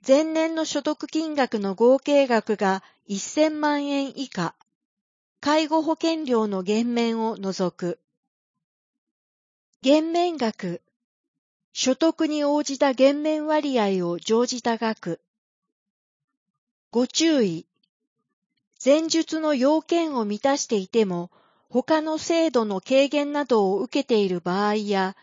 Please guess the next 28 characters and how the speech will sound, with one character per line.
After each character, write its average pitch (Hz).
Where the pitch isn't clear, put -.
前 262
年 311
の 285
所 247
得 311
状 330
況 254
な 226
ど 240
に 208
よ 185
り、 185
減 262
免 269
が 240
適 220
用 311
さ 302
れ 294
な 277
い 277
場 247
合 254
が 247
あ 220
り 214
ま 190
す。 -